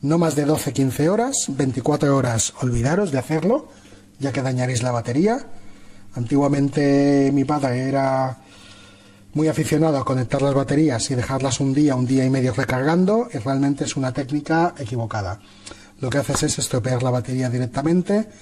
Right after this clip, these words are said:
y que la misma sea insensi-, eh, sea inservible. Espero que el vídeo sobre el tema de las recargas de las baterías os haya gustado,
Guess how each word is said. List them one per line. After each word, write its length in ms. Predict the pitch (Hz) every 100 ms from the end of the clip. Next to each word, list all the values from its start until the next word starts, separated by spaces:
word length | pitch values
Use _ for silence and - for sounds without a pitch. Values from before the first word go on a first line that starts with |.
| - - -
y 60 |
que 140 | 156 127
la 100 | 127
misma 240 | 131 123
sea 180 | 117 117
insensi-, 480 | 117 113 107 120 120
eh, 380 | 185 147 135 127
sea 160 | 127 143
inservible. 640 | 135 123 113 110 110 196 - - - - - - - - - - - - - - - - - - - - - - - - - - - - - - - - - - -
Espero 460 | 151 - - 202
que 60 | 202
el 80 | 202
vídeo 280 | 196 151 120
sobre 260 | - 131
el 80 | 131
tema 200 | 170 175
de 100 | 165
las 140 | 160
recargas 420 | 160 151 147 135 120
de 80 |
las 140 | 135 123
baterías 680 | 127 135 147 123 113 - - - - -
os 160 | - 123
haya 160 | 127
gustado, 680 | 120 123 - 220 254 320 -